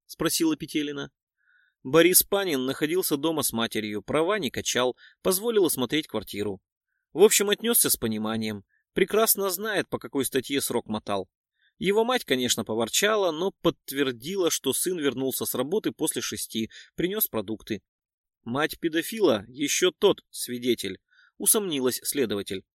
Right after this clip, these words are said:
Старший сержант пожал плечами. Мне Панин показался тихим, уравновешенным. Двенадцать лет не шутки.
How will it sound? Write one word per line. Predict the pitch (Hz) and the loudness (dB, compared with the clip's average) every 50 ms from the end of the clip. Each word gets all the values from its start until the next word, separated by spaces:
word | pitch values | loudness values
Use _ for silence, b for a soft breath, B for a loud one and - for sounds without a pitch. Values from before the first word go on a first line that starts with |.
| _ _ _ _ _ _ _ _ _ _ | _ _ _ _ _ _ _ _ _ _
Старший | - - - 127 117 - - - 104 | -12 -2 0 0 2 2 0 -2 -2
сержант | - 117 107 98 110 156 190 180 - - | -2 -2 -2 -2 -2 -2 -4 -4 -6 -4
пожал | - 214 180 156 139 | -4 0 0 0 0
плечами. | - - 143 - - - 110 95 98 95 92 - _ _ _ _ _ _ _ _ _ _ _ | 0 -2 -4 -4 0 0 0 -2 -2 -6 -12 -14 _ _ _ _ _ _ _ _ _ _ _
Мне | - 120 127 151 165 196 208 202 190 160 - - _ _ _ _ | -4 -2 0 2 4 4 4 4 4 0 -2 -4 _ _ _ _
Панин | - 214 220 208 202 190 | 2 4 4 4 0 -2
показался | - 180 - 175 160 165 185 180 170 - 175 170 | -4 -4 -4 -2 0 2 2 2 2 0 -2 -2
тихим, | - - 208 214 - - 113 110 110 | -2 -6 -12 -12 -8 -6 -4 -2 0
уравновешенным. | 113 117 117 117 120 123 139 147 143 - - 101 92 92 92 95 b b b b b b b _ | 0 -2 -2 -2 -2 -2 -2 -2 -2 -4 -6 -6 -10 -12 -12 -14 b b b b b b b _
Двенадцать | - 123 147 175 202 214 214 - - 180 - - | -4 -2 0 0 0 0 0 0 -2 -2 -2 2
лет | 185 185 185 - | 2 2 2 2
не | 170 170 | -2 -4
шутки. | - - - 220 214 - - - 107 - | -4 -2 -2 -4 -6 -6 -8 -10 -10 -10